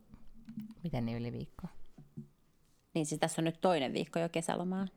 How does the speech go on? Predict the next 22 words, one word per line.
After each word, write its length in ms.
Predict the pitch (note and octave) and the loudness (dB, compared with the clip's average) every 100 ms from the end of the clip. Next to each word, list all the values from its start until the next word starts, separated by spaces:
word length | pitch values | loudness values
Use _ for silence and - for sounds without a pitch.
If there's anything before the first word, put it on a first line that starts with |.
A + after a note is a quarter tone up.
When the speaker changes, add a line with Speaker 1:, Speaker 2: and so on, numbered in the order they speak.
| - _ - - _ _ _ _ - _ _ _ _ _ - | -18 _ -20 -20 _ _ _ _ -20 _ _ _ _ _ 0
Speaker 1:
Milloin 240 | A#3+ F4+ | 0 2
se 120 | - | 2
koulu 220 | - C3+ | 4 4
niinku 300 | C3 B2 C3+ | 4 4 2
loppui? 380 | E3+ - - - - - - - | 10 10 10 4 2 -8 -12 -4
Speaker 2:
Se 100 | F4 | 0
loppui 240 | B3+ F#3 | 2 4
silloin, 240 | A#3 A3 F#3+ | 4 4 4
onko 80 | G3+ | 4
se, 100 | F#3 | 4
oli 120 | G3 | 4
se 100 | - | 4
kolmas 400 | F#3+ D3 D3 - | 4 6 2 0
päivä? 300 | - E3+ F#3 - - - - - | 0 0 -2 -8 -18 -20 -12 0
Speaker 1:
Ai 420 | F#3+ D3+ D#3+ D3 | 2 4 4 4
jaa, 280 | C#3+ C3+ C3+ | 2 0 0
aha, 240 | C3+ C#3 - | -2 -4 -6
okei, 320 | C#3 A#2+ A2 - | -8 -8 -10 -4
jaa, 140 | C3 | -4
jaa. 220 | A2 G2 - - - | -2 -6 -10 -12 -8
Mm. 200 | D3+ D3 - | -6 -8 -2
Speaker 2:
Joo, 140 | E3+ | 0